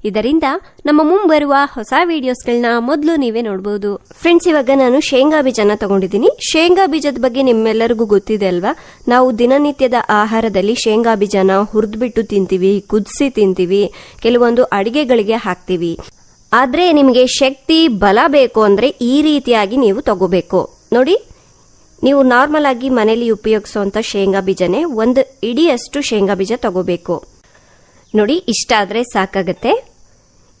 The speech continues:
ಇದನ್ನ ಇವಾಗ ಒಂದು ಚಿಕ್ಕ ಬೌಲ್‌ನಲ್ಲೇ ಹಾಕೊಳ್ಳಿ. ಇದು ಮುಳುಗೋ ಅಷ್ಟು ನೀರ್ನ ಹಾಕೋಬೇಕು.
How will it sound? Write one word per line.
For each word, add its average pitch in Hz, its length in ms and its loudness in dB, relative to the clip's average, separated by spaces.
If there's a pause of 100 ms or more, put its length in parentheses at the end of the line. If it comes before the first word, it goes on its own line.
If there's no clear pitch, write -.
ಇದನ್ನ 330 280 4
ಇವಾಗ 190 420 -2 (800)
ಒಂದು 254 180 2
ಚಿಕ್ಕ 320 400 -6
ಬೌಲ್‌ನಲ್ಲೇ 220 560 0
ಹಾಕೊಳ್ಳಿ. 190 560 -2 (1900)
ಇದು 269 260 2
ಮುಳುಗೋ 277 400 0
ಅಷ್ಟು 320 420 -2
ನೀರ್ನ 262 460 0
ಹಾಕೋಬೇಕು. 196 800 -6